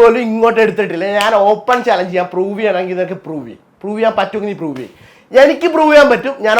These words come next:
ഓപ്പൺ ആയിട്ട് ചാലഞ്ച് ചെയ്യാം, പ്രൂവ്, എനിക്ക് പ്രൂവ് ചെയ്യാൻ എൻ്റെ പ്രൂഫ് ഉണ്ട്, ഞാൻ അവളുടെ പുറകെ ചെയ്യുന്നത്, എൻ്റെ മെസ്സേജ് കാണും, എല്ലാ കാര്യത്തിൻ്റെ പ്രൂഫ് ഉണ്ട്. ഞാൻ ഓപ്പൺ ആയിട്ട്, എന്നോട് ഒരു വട്ടം പോലും "ഇങ്ങോട്ട് വാ, നമ്മൾ റെഡി ആവാം, പാച്ചപ്പ് ആവാം" എന്ന് പറഞ്ഞിട്ട് പോലും ഇല്ല അവള്. ഓക്കെ, എന്നിട്ട്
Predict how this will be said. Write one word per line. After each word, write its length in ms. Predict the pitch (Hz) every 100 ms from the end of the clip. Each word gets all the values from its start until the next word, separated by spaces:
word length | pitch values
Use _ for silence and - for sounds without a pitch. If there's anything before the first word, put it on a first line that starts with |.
| 240
ഓപ്പൺ 200 | 233 269
ആയിട്ട് 120 | 269 247
ചാലഞ്ച് 160 | 220 185
ചെയ്യാം, 120 | 190
പ്രൂവ്, 140 | 196 202
എനിക്ക് 180 | 220 214 214
പ്രൂവ് 140 | 226
ചെയ്യാൻ 140 | 220
എൻ്റെ 120 | 208 220
പ്രൂഫ് 240 | 208 208 202
ഉണ്ട്, 100 | 165 165
ഞാൻ 80 | 190 180
അവളുടെ 240 | 175 180
പുറകെ 220 | 175 175 190
ചെയ്യുന്നത്, 340 | 185 156 170 214 - -
എൻ്റെ 160 | 160 185 185
മെസ്സേജ് 420 | 170 190 196 196
കാണും, 220 | 196 185 240 - - 185
എല്ലാ 220 | 226 262
കാര്യത്തിൻ്റെ 320 | 247 233 240 226
പ്രൂഫ് 260 | 202 247 269 226
ഉണ്ട്. 160 | 165 - _ _ _ 190
ഞാൻ 100 | 240 262
ഓപ്പൺ 180 | 254 269
ആയിട്ട്, 160 | 269 202 196
എന്നോട് 300 | 214 254 247
ഒരു 80 | 220 247
വട്ടം 200 | 247 247
പോലും 220 | 233 233 247 - -
"ഇങ്ങോട്ട് 260 | 220 233 233
വാ, 80 | 175 - 180
നമ്മൾ 160 | 208 214
റെഡി 140 | 220 226
ആവാം, 120 | 175 131
പാച്ചപ്പ് 400 | 196 214 233 226 226
ആവാം" 120 | 185 180
എന്ന് 240 | 220 233 233 -
പറഞ്ഞിട്ട് 500 | 226 220 262 294 311 330
പോലും 180 | 302 277
ഇല്ല 80 | 180 - - -
അവള്. 200 | 208 180 - _ _ _ _
ഓക്കെ, 240 | 196 208 262 - _ _ 175
എന്നിട്ട് 260 | 220 240